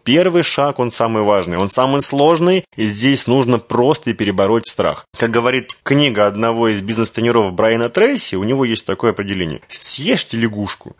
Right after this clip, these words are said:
Если вы с утра съедите лягушку, самое страшное уже позади, что бы ни было. Поэтому первый шаг, он самый сложный, но его нужно сделать. Просто сделайте первый шаг, закройте глаза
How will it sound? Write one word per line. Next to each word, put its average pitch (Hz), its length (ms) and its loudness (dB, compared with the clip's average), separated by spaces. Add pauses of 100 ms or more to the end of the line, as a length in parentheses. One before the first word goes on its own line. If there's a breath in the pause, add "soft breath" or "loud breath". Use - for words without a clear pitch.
(120 soft breath)
Если 170 380 0
вы 160 140 2
с - 100 -4
утра 160 300 2
съедите 135 360 -4
лягушку, 156 540 0
самое 160 380 2
страшное 160 480 0
уже 131 160 0
позади, 123 420 -2
что 151 240 0
бы 139 140 0
ни 117 160 2
было. 80 260 -8 (220)
Поэтому 151 400 2
первый 165 460 2
шаг, 214 260 0
он 143 120 0
самый 147 300 -2
сложный, 120 460 2
но 107 120 0
его 135 200 2
нужно 156 300 2
сделать. 101 400 -2
Просто 120 260 0
сделайте 135 500 0
первый 123 300 0
шаг, 80 200 -2
закройте 170 440 2
глаза 170 400 2